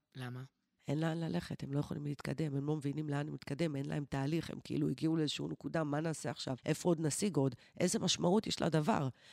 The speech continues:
Speaker 2: בן אדם חייב להיות בתהליך, חייב להיות בתהליך. אתה לא מגיע אף פעם לנקודה שאתה יושב בסטלבט ואתה אומר, "את יודעת שיש מחקר שמראה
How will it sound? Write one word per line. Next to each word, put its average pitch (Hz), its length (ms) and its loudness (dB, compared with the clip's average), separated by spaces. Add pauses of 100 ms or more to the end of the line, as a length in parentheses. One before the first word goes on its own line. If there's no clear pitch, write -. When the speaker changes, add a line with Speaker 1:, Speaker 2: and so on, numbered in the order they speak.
Speaker 2:
בן 165 200 4
אדם 240 240 4
חייב 190 320 2
להיות 185 240 4
בתהליך, 160 640 0 (100)
חייב 226 460 2
להיות 202 180 6
בתהליך. 175 500 4 (100)
אתה 170 180 2
לא 240 160 10
מגיע 202 400 6
אף 175 60 0
פעם 208 200 4
לנקודה 165 540 4 (440)
שאתה - 160 4
יושב 165 360 8
בסטלבט 214 500 6
ואתה 165 240 6
אומר, 175 160 6
"את - 100 0
יודעת 208 120 2
שיש 190 200 0
מחקר 190 360 2
שמראה 151 460 4